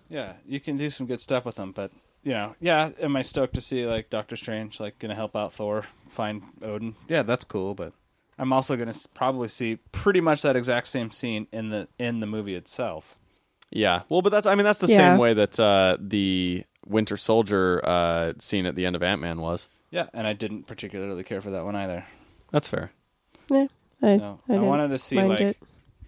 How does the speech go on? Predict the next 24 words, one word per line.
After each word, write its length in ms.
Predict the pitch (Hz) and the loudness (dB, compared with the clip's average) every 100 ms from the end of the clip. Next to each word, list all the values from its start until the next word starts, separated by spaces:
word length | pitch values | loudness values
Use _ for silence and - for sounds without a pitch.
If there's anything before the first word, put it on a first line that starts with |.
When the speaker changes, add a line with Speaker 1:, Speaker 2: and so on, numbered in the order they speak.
| _ | _
Speaker 1:
space, 880 | - - - 175 127 - - - - - - - _ - | -6 -6 4 4 4 0 -4 -4 -6 -14 -20 -20 _ -8
and 180 | 123 113 | -6 -4
then, 220 | 107 104 | -6 -4
like, 240 | 107 101 | -6 -6
slow 380 | - - 156 139 | -6 0 6 6
pan. 480 | 135 147 135 117 98 | 6 2 2 0 -2
Speaker 2:
The 80 | 98 | -2
final 300 | - 107 117 | 2 4 4
frontier. 540 | 123 123 - 104 92 - | 2 2 2 2 2 -4
Speaker 1:
And 160 | 127 | -2
then 220 | 123 117 104 | -2 -2 -6
slow 360 | - 143 135 | -6 4 4
pan 340 | 127 147 131 127 | 4 0 0 0
over, 480 | 123 117 95 - - | -2 -2 -4 -6 -12
and 160 | 113 110 | -6 -4
then 200 | 107 104 | -4 -6
see 320 | - 123 117 | -6 -2 -2
just, 240 | 110 110 113 | -2 -2 -2
like, 280 | 98 - - _ _ _ - | -2 -4 -16 _ _ _ 0
red 280 | 127 131 | 4 4
flash 760 | - - 127 120 107 - - - - - - - - | 2 0 2 4 2 -2 -4 -6 -10 -12 -14 -18 -10
fly 640 | - - - - 131 127 | -10 -8 -10 0 4 4
across 380 | 120 131 117 110 | 4 2 0 0
space, 720 | - 131 117 104 - - - | 0 4 4 4 -2 -8 -10